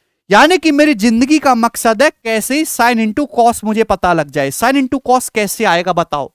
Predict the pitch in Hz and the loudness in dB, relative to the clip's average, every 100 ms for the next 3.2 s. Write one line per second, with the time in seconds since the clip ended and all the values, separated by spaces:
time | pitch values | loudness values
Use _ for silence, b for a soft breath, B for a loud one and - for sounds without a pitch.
0 | _ _ _ 185 220 _ 302 277 302 - | _ _ _ 0 0 _ -2 0 0 0
1 | 254 277 - 254 254 - 240 - 214 220 | -2 -2 -4 -4 -4 -2 -6 -2 -2 -2
2 | - 226 254 226 220 - 190 185 160 143 | -4 -4 -4 -4 -8 -6 -6 -2 -4 -4
3 | 127 | -12